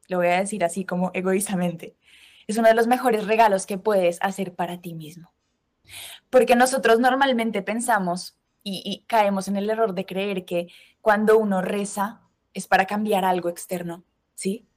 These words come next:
Yo rezo pidiendo algo, yo rezo cambiando algo, pero no es así. Y a medida que uno más reza, y a medida que uno más se adentra en, en lo que es la oración, más te das cuenta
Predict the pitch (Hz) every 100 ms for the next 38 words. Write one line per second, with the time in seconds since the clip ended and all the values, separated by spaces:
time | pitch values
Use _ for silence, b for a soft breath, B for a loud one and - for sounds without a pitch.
0 | _ _ b b 190 214 208 220 226 220
1 | 226 233 226 208 202 196 180 185 185 175
2 | 175 - _ - 185 196 202 208 220 214
3 | 226 226 220 208 202 190 190 190 175 175
4 | - _ 185 185 180 175 165 - 185 180
5 | _ _ _ _ _ B B B - 233
6 | 233 233 240 240 294 294 240 220 233 233
7 | 247 247 - 392 - _ b b 233 233
8 | 226 233 226 269 254 226 226 233 - -
9 | 254 233 240 240 226 226 226 208 208 -
10 | 226 220 233 233 226 226 254 254 _ 233
11 | 220 - - 196 196 220 240 - 247 370
12 | 440 _ _ _ _ 202 226 233 226 208
13 | 202 - 240 262 359